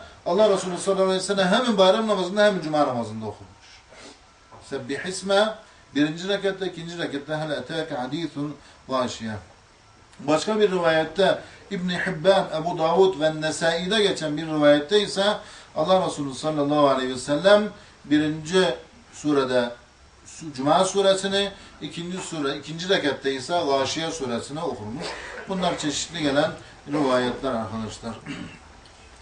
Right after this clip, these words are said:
Bir de Cuma namazı ile ilgili son olarak ise arkadaşlar Zuhre ahir namazı var.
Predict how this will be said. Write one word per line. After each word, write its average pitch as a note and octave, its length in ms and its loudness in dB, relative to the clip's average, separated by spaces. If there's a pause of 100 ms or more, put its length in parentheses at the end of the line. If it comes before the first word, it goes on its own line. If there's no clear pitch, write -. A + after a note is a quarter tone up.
(1500)
Bir G3+ 220 -4
de D#3 240 6 (640)
Cuma F3+ 340 2
namazı D3+ 400 2
ile D3+ 260 0
ilgili C#3 500 0 (800)
son E3+ 360 -2
olarak C#3+ 520 0
ise C3 180 -4
arkadaşlar C#3+ 640 -4 (800)
Zuhre D3+ 300 0
ahir C3 400 -2
namazı G#2+ 380 -4
var. F#2 180 -8